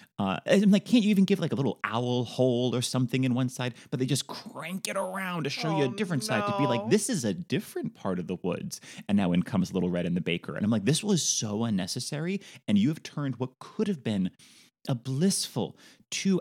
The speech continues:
Speaker 1: hours and forty minutes into an interminable three hours and five. <laughs>
Speaker 2: <laughs>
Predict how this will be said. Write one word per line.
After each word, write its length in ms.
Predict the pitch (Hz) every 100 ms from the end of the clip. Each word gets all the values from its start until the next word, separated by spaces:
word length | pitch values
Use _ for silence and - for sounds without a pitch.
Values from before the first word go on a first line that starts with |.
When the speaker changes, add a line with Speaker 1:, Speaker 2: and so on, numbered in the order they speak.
| -
Speaker 1:
hours 480 | 147 160 131 101
and 140 | 104 90
forty 420 | - 139 196 151
minutes 440 | 95 82 - - - -
into 340 | - 139 - 156
an 80 | 143
interminable 960 | 117 - 151 156 185 147 87 82 - - -
three 540 | - 120 110 131 160 -
hours 360 | - 95 98 -
and 100 | 202
five. 500 | 208 131 123 82 262 - -
<laughs> 80 | -
Speaker 2:
<laughs> 20 | -